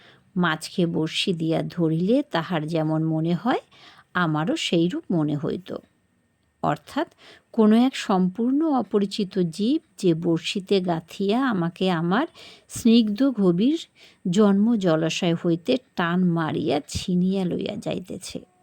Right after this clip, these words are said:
কিছুতেই তাহার হাত হইতে পরিত্রাণ নাই। বিবাহের দু মাস পরেই আমার স্বামীর মৃত্যু হইল এবং আমার আত্মীয় স্বজনেরা আমার হইয়া অনেক বিলাপ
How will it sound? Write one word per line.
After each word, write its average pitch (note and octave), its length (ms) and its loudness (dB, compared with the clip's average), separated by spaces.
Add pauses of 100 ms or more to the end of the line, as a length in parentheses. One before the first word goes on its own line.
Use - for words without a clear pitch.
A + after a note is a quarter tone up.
(880)
কিছুতেই F#3 840 -2
তাহার E3+ 340 -6
হাত D#3 420 -8
হইতে D#3+ 320 -2
পরিত্রাণ - 600 -4
নাই। - 260 -12 (1400)
বিবাহের D4 540 4
দু A#3+ 160 0
মাস B3 280 2
পরেই G3 480 2
আমার G3 220 0
স্বামীর D#3+ 400 -2
মৃত্যু - 380 -6
হইল C#3+ 300 -6 (640)
এবং E3+ 340 0
আমার D#3+ 240 -4
আত্মীয় - 400 -4
স্বজনেরা E3 760 -2
আমার E3 360 -2
হইয়া E3+ 400 -2
অনেক G3+ 500 -2
বিলাপ E3+ 320 -2